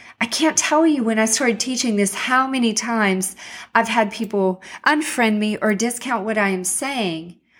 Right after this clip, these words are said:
or, go, you know, reference and call me several names because they don't have the understanding.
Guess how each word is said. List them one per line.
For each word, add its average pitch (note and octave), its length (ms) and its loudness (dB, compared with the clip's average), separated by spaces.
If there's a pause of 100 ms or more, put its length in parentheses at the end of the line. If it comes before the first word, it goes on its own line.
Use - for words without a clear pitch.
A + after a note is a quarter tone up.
(180)
or, B3+ 80 -6
go, C4 180 0
you D4 220 0
know, A#3 260 0 (240)
reference A3+ 580 2
and A3+ 120 -2
call A3 240 -2
me G#3+ 100 -2
several G3 400 0
names F#3+ 680 -2 (460)
because A#3 240 -2
they A3+ 120 4
don't G#3+ 500 0 (160)
have G#3 380 0
the G3 160 0
understanding. F3+ 880 -2